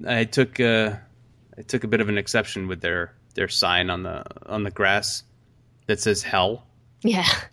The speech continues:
Speaker 1: Oh, and then eventually they're just trying to write "hello" instead of "help."
Speaker 2: Yeah, which seems sort of crazy to me. That also bothered me as well. So.
Speaker 1: <laughs> Like, um,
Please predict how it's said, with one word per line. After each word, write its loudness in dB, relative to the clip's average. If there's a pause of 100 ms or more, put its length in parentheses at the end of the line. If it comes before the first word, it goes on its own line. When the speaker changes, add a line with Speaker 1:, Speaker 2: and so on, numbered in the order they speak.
(760)
Speaker 1:
Oh, 2
and 2
then 0
eventually 2
they're 2
just -2
trying 2
to 4
write 2
"hello" 2 (500)
instead 2
of 0
"help." 2 (160)
Speaker 2:
Yeah, 4
which 6
seems -2
sort -2
of -2
crazy 2
to -12
me. -2
That 2
also 4
bothered 2
me -2
as -4
well. -4 (200)
So. -8 (200)
Speaker 1:
<laughs> -12
Like, 4
um, 0